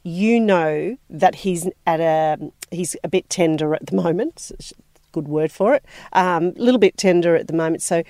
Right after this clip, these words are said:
you're gonna go in slower with him when you d-, make transitions, so when you change things. So if he's sitting there with your phone, he's managed to get the phone and he's sitting there and you don't want him to have the phone,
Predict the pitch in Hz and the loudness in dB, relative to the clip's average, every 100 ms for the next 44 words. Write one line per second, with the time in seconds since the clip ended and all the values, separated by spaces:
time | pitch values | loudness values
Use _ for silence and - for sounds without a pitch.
0 | - - 233 233 220 185 170 160 - 165 | -10 -6 0 2 4 4 4 0 -4 0
1 | 156 156 156 151 170 - 160 156 190 - | 0 2 -2 -4 -6 -4 -2 -2 -4 -8
2 | _ - 170 165 151 - 147 160 156 - | _ -2 2 2 0 -4 -4 -2 -2 -4
3 | - - - 160 151 151 - 131 135 - | -14 -6 0 0 0 -4 -8 -8 -6 -2
4 | 190 196 165 - 156 151 147 - - 139 | 0 2 0 -2 -4 -4 -4 -8 -10 -10
5 | - - - - 190 196 254 254 - 233 | -12 -16 -20 -4 -2 0 0 -2 0 2
6 | 196 175 160 151 151 165 156 - 151 143 | 4 4 2 0 0 0 0 0 -2 -2
7 | 143 185 185 175 180 156 151 - 160 156 | -6 -6 -4 -2 0 0 -2 -4 -6 -2
8 | 165 156 - 147 147 143 151 - - - | -4 -4 -2 -2 -2 -4 -8 -14 -20 -18
9 | - 170 170 151 175 170 156 151 151 160 | -6 -4 -4 -6 -4 -2 -2 -2 -2 0
10 | 185 - 170 156 143 143 143 165 151 151 | 0 2 0 -2 -6 -8 -6 -6 -10 -6
11 | 143 143 | -6 -8